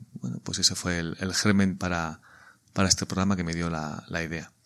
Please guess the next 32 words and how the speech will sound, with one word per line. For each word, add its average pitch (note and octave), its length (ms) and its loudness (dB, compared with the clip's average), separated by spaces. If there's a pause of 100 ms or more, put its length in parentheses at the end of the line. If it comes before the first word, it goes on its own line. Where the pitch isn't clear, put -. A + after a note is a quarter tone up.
(1200)
Y A2 60 4
esta, B2 240 6
es D#3+ 220 0
que - 80 2
esta - 180 4
garantía A#2 580 6
es - 380 2 (220)
una A#2 180 4
garantía G#2+ 360 6
de A#2 80 6
servicios, - 840 2 (600)
no, G#2 500 0
no G2+ 100 4
se B2 120 10
indemniza. F#2+ 540 4 (1400)
¿Esto G#2 220 4
qué G#2 80 8
quiere F#2 180 4
decir? F2+ 300 -4 (1200)
Pues - 160 0
que - 120 -2
no G2 160 4
puedes A2+ 480 6
arreglarlo F#2+ 520 0
tú B2+ 180 2
por B2 140 0
tu - 160 -8
cuenta - 520 -8 (120)
y - 80 -4
presentar A2 540 2
luego A2 260 4
la, F2 440 -4